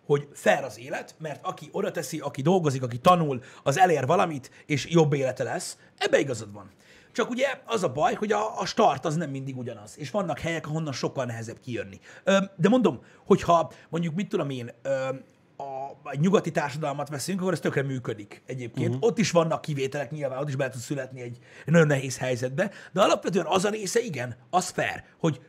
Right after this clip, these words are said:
Speaker 1: két, egy mondjuk, tehát akkor fel, amit mondasz, hogy a két azonos szintű családból érkező, ö, ember,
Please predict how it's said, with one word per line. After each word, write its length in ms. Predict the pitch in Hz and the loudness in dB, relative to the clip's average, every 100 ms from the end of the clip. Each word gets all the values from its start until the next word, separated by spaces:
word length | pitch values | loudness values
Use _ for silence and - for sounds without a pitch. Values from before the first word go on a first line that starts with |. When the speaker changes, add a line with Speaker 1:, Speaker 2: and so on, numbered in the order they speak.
| _ | _
Speaker 1:
két, 440 | - 247 160 - - _ | -4 -2 -4 -10 -20 _
egy 200 | 196 196 | -4 -4
mondjuk, 260 | 175 175 - - _ - | -2 -4 -6 -12 _ -12
tehát 180 | 170 - _ | -12 -12 _
akkor 280 | 214 240 - | -2 0 0
fel, 160 | 214 202 | 0 -2
amit 200 | 147 113 | -4 -6
mondasz, 420 | 151 339 415 - _ - | -6 -4 -6 -10 _ -10
hogy 100 | 175 | -8
a 80 | |
két 320 | 170 320 277 - _ | -6 -6 -6 -10 _
azonos 360 | 262 262 226 190 | -2 0 0 -2
szintű 240 | - 185 | -6 -10
családból 460 | 175 190 175 156 151 | -6 -6 -6 -8 -6
érkező, 560 | 190 - 170 147 143 127 - _ - | -6 -6 -8 -6 -10 -12 -18 _ -4
ö, 200 | 139 127 - - _ _ _ | -2 -2 -4 -16 _ _ _
ember, 460 | - 233 320 320 - | -4 -2 -2 -6 -10